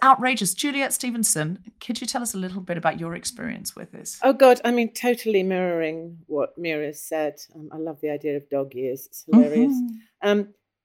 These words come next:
Speaker 2: I mean, I just feel, I'm trying to be, s-, s-, to summarize it, I kind of feel I'm on this train, you know, my life. I'm on, I'm on, I'm on a train that's going to planet interesting,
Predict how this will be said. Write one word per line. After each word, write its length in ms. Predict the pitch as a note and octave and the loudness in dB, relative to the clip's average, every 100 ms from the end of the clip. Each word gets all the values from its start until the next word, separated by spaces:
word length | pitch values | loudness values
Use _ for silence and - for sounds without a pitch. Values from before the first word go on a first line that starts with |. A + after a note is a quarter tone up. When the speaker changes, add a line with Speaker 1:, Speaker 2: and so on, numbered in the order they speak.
| _ | _
Speaker 2:
I 40 | C#4 | 2
mean, 120 | D#4 | 6
I 100 | E4 | 6
just 180 | F4 - | 4 4
feel, 340 | C4+ G#3+ G3 - _ - | 8 8 6 0 _ -8
I'm 80 | G3+ | -2
trying 160 | A#3 | 0
to 40 | A3 | 0
be, 80 | G3+ | -4
s-, 500 | - - - - - | -6 -12 -12 -14 -12
s-, 120 | F#3+ - | -14 -12
to 140 | A3 | -10
summarize 560 | G#3 G#3+ A3+ F3 D3 C#3+ | -2 0 2 0 -4 -10
it, 80 | A#2+ | -12
I 100 | D3+ | -12
kind 160 | D#3 | -12
of 80 | D3+ | -10
feel 180 | - D#3+ | -2 -2
I'm 160 | D3+ D3 | -2 -6
on 120 | C#3+ | -6
this 180 | C#3+ C3+ | -6 -10
train, 580 | - D3 D#3+ E3+ A#2+ A2 | -14 -10 -8 -6 -8 -8
you 100 | C3 | -10
know, 100 | B2 | -10
my 160 | C3+ C3+ | -10 -8
life. 260 | C#3 C#3 | -8 -8
I'm 140 | C#3 F3+ | -6 -4
on, 200 | G3 F3+ _ - | -4 -6 _ -2
I'm 180 | G#3+ B3+ | 0 2
on, 260 | G3+ F#3 - - | 2 -2 -8 -2
I'm 120 | A3 | 2
on 80 | B3+ | 2
a 60 | |
train 540 | A#3+ - F#3+ F#3 C3+ B2 | 0 -4 -2 -2 -2 -4
that's 180 | - - | -8 -2
going 420 | D3 C#3+ C#3+ - _ _ _ _ | -2 0 -4 -8 _ _ _ _
to 60 | - | -18
planet 380 | - F#3+ D#3+ D3 | -8 -4 -2 -2
interesting, 800 | D#3+ D#3+ - A#2 A2+ - - A2+ | -4 -6 -10 -14 -12 -12 -12 -16